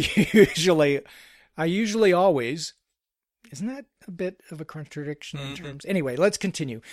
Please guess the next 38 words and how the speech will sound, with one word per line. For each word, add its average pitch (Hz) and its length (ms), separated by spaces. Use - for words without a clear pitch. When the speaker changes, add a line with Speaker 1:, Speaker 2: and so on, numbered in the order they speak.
Speaker 1:
"I 170 60
usually 220 440
always 170 460
use 160 280
the 131 220
BitTorrent 143 540
links 123 360
when 135 300
downloading 139 540
my 120 200
distros. 120 540
I 156 260
always 160 840
seed 165 400
the 135 80
download 127 460
after 123 340
I'm 143 140
done. 170 400
I 139 120
feel 165 260
this 147 200
is - 380
small, 127 680
but 127 220
still 175 500
a 139 300
way 160 220
to 190 80
give 147 260
back 143 360
to 127 120
the 123 120
distro 123 420
by 107 160
saving 127 440
bandwidth 104 460
costs. - 520